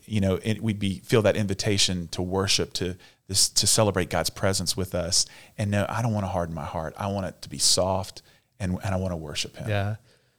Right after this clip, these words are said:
Speaker 2: So as we close out, um, you had some verses out of First Corinthians, I believe. I think it'd be worth
Speaker 1: Oh.
Speaker 2: closing with those.
Speaker 1: Okay.
Speaker 2: Um, but when we come back next week, we're gonna answer any questions you guys have in the second half of Exodus. Thank you guys for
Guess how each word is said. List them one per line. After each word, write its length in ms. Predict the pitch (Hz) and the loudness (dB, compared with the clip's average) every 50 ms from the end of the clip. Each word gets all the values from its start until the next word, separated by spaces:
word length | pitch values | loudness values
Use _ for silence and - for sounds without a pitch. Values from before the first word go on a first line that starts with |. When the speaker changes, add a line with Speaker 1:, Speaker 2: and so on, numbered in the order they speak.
| _ | _
Speaker 2:
So 160 | - - 135 | 4 8 10
as 100 | 135 127 | 10 10
we 120 | 120 123 117 | 10 8 6
close 320 | - - 156 160 151 127 | 8 10 10 10 12 10
out, 400 | 123 110 104 107 - - - - - - - - _ _ _ - | 10 8 8 6 4 2 -6 -12 -14 -16 -20 -20 _ _ _ 4
um, 480 | 135 127 120 113 110 107 104 104 104 - - - | 6 8 8 8 6 4 2 2 -2 -4 -8 -8
you 200 | 127 123 127 131 127 | 0 4 6 8 8
had 140 | 143 139 | 8 6
some 180 | - 139 127 117 | 6 4 4 8
verses 320 | 117 117 110 - - 117 | 8 8 8 8 4 4
out 140 | 117 104 101 | 4 4 4
of 80 | 104 - | 4 2
First 220 | - 110 101 - | 2 2 2 2
Corinthians, 340 | - 113 104 - 104 104 107 | 2 0 2 2 0 0 0
I 60 | 98 | -2
believe. 280 | 98 - 101 98 98 101 | 0 0 0 0 2 4
I 60 | 110 | 4
think 180 | - - 143 131 | 4 4 4 4
it'd 100 | 120 110 | 4 4
be 0 | |
worth 320 | 110 110 120 120 113 95 | 8 10 10 10 10 8
Speaker 1:
Oh. 40 | 110 | 6
Speaker 2:
closing 340 | 104 107 117 117 113 127 117 | 6 6 6 8 8 6 4
with 140 | 110 - | 4 4
those. 360 | - 110 110 117 127 135 139 143 | 6 6 6 6 6 4 2 0
Speaker 1:
Okay. 280 | 135 - 151 170 139 113 - - - _ - | -2 -2 -4 -4 -6 -8 -12 -16 -12 _ 6
Speaker 2:
Um, 260 | 135 123 120 120 120 | 8 8 8 8 10
but 220 | 120 127 123 127 | 10 10 10 8
when 120 | 131 131 127 | 8 6 6
we 100 | 139 147 | 6 6
come 240 | - 180 180 180 165 | 6 6 6 6 8
back 240 | 170 170 151 - | 8 8 8 6
next 320 | 113 120 123 123 - - 127 | 6 4 4 4 4 4 4
week, 400 | 143 147 127 117 117 - - - _ _ | 6 8 8 6 4 2 -4 -10 _ _
we're 200 | 120 120 127 120 | 4 6 6 8
gonna 520 | 131 127 120 113 113 110 107 104 101 104 - - _ _ - | 8 8 8 10 10 10 8 8 6 4 -2 -12 _ _ 2
answer 300 | 131 147 - - 143 120 | 4 4 6 6 6 6
any 160 | 127 131 - | 6 6 4
questions 500 | - - 143 131 131 - - 156 127 120 | 4 6 6 6 6 6 4 2 2 2
you 60 | 123 | 6
guys 340 | 120 123 117 113 107 - - - - | 8 8 8 8 6 2 -4 -8 -8
have 340 | - - 131 127 123 120 117 | -2 4 6 8 8 8 8
in 60 | 113 | 4
the 100 | 110 101 | 2 2
second 340 | - - 123 120 110 127 120 | 4 2 2 2 2 0 0
half 240 | 117 120 120 117 - | 2 4 2 2 2
of 100 | 113 104 | 2 2
Exodus. 440 | 104 104 - - 131 127 127 117 - | 2 2 4 4 4 4 4 4 2
Thank 320 | - 127 123 139 - 170 | 2 2 2 4 2 2
you 100 | 170 151 | 2 4
guys 300 | 135 127 117 120 120 - | 4 4 6 4 4 4
for 280 | - 120 110 107 101 | 4 6 6 6 6